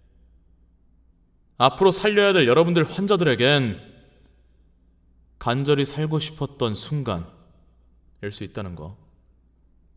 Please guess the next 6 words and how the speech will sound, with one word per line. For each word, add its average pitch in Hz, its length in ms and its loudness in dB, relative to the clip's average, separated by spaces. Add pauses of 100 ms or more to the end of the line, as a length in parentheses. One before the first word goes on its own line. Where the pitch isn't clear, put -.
(920)
다들 110 220 -4
명심하고. 101 580 -4 (2750)
오늘 170 200 2
강연은 175 400 4
여기까지 160 360 6
하겠습니다. 104 600 0